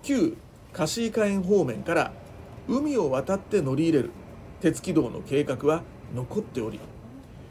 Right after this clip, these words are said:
この事業費の試算額は二百五十億円です。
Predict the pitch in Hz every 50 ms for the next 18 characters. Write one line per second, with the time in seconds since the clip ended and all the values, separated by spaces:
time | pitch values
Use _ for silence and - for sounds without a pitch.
0 | - - - - - 170 190 254 269 214 220 226 220 240 233 220 196 185 190 175
1 | 160 - - 151 - 185 180 175 170 165 160 202 214 214 175 - - - - -
2 | - - - - - - 135 135 139 160 196 226 208 - 220 180 - 135 131 131
3 | 127 156 190 196 190 - - 131 - 156 127 95 - - - - - -